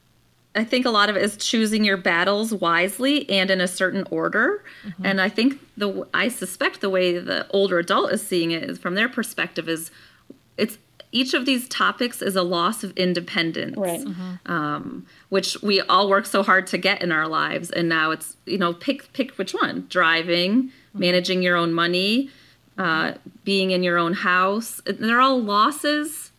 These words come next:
Speaker 1: It's the word loss and the word independence.
Speaker 2: Mm-hmm.
Speaker 1: They're significant. So if you do come at them with, with, like, five at once,
Speaker 2: Mm-hmm.
Speaker 1: who, I would shut down too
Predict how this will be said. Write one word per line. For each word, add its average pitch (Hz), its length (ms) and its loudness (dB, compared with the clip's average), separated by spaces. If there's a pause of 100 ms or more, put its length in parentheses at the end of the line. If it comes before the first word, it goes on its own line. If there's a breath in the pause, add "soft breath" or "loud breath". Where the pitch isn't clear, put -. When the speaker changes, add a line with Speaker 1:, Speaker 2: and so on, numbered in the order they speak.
Speaker 1:
It's 220 180 -4
the 226 80 -4
word 208 220 0
loss 226 480 0
and 214 200 2
the 208 60 -2
word 185 400 0 (180)
independence. 180 1000 -4 (120)
Speaker 2:
Mm-hmm. 190 200 -12
Speaker 1:
They're 285 100 6
significant. 302 720 0
So 208 160 0
if 214 140 -2
you 247 100 -2
do 330 160 4
come 285 240 2
at 233 180 0
them 190 140 0
with, 185 300 -2
with, 185 240 0
like, 160 200 -4 (220 loud breath)
five 190 420 2
at 170 140 0
once, 190 500 0 (440 loud breath)
Speaker 2:
Mm-hmm. 190 160 -10
Speaker 1:
who, - 260 -2
I 196 140 2
would 214 180 0
shut 180 220 -2
down 156 260 -4
too - 380 -4